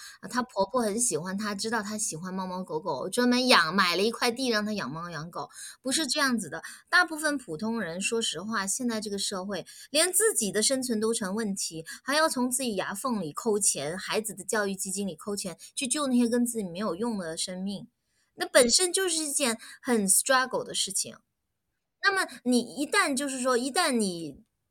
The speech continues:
想救，但是你就是能力上没有办法的时候，那是很绝望的。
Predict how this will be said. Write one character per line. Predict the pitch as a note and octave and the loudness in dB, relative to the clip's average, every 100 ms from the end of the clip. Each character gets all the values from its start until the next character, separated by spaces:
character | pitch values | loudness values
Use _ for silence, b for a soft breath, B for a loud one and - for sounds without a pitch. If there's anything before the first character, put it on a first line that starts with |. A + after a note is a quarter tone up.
| _ _ _ - | _ _ _ -4
想 | - - C#4 A3 | 4 8 8 8
救， | G#3+ F#4 D4 | 4 4 4
但 | D4+ | 2
是 | C#4 C#4+ | 2 0
你 | A3+ F3 | -2 -4
就 | - B3+ | -6 -6
是 | B3+ | 0
能 | A3 F#3 B3+ | 0 2 0
力 | D4+ | -2
上 | C4+ B3+ A3 G3 - _ _ - | 0 0 0 -4 -8 _ _ -2
没 | G#3+ | 2
有 | C#4 | 4
办 | - F4 E4 | 4 4 4
法 | A3+ D3+ | 2 -2
的 | D#3+ | -4
时 | - F3 | -6 -4
候， | G#3 G3+ | -2 0
那 | A#3 F#4+ | 0 0
是 | F#4+ | -2
很 | D4+ A3+ | 0 -2
绝 | D#3 F#3+ | 0 0
望 | F3+ D4 G4+ C#4 | 2 2 2 -2
的。 | D3+ - | -4 -8